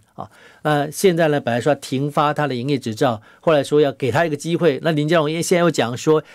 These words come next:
要用最严格的方式来审查啊，他这个，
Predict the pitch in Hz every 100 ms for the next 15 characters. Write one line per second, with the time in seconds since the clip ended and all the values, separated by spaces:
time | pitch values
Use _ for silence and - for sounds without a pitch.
0 | - - 185 180 180 156 127 - 254 170
1 | 151 190 165 147 151 170 160 151 147 -
2 | 117 101 - 117 120 123 - - 110 104
3 | 110 135 131 127 123